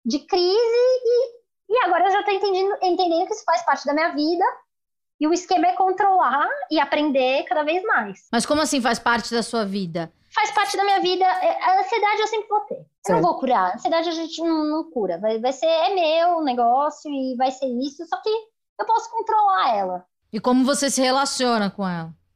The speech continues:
Speaker 1: Como eu me relaciono, como que eu aceito, como que eu me culpo também, né? Como que eu me vejo tendo essas crises, assim. E aí eu voltei do Uruguai, fiz ótimos amigos lá, conheci pessoas muito boas, foi muito bom pra minha carreira.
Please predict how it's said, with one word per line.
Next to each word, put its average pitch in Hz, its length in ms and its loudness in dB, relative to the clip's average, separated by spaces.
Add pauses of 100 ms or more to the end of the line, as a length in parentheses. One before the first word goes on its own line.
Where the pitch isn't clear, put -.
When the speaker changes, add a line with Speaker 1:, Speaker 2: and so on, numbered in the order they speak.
(100)
Speaker 1:
Como 285 160 2
eu 285 60 4
me 285 80 2
relaciono, 294 560 0
como 247 160 -2
que 247 80 -4
eu 254 60 4
aceito, 269 600 -2 (640)
como 233 280 -2
que 220 760 -8
eu 226 120 -2
me 269 180 0
culpo 302 560 -2 (500)
também, 247 300 -2
né? 254 160 2
Como 240 240 -6
que 240 100 -6
eu 214 160 -10
me 247 140 -4
vejo 233 380 -2
tendo 208 240 -10
essas 220 240 -12
crises, 208 420 -12
assim. 233 420 -10 (300)
E 330 80 2
aí 392 640 0
eu 370 140 0
voltei 330 400 0
do 254 80 -2
Uruguai, 294 500 0 (340)
fiz 277 280 -4 (340)
ótimos 294 400 0
amigos 247 400 -2
lá, 294 280 2
conheci 277 300 -4
pessoas 240 300 -6
muito 254 240 -2
boas, 247 220 0
foi 262 80 -6
muito 247 160 -4
bom 240 100 -4
pra 226 100 -8
minha 233 140 -2
carreira. 240 500 -2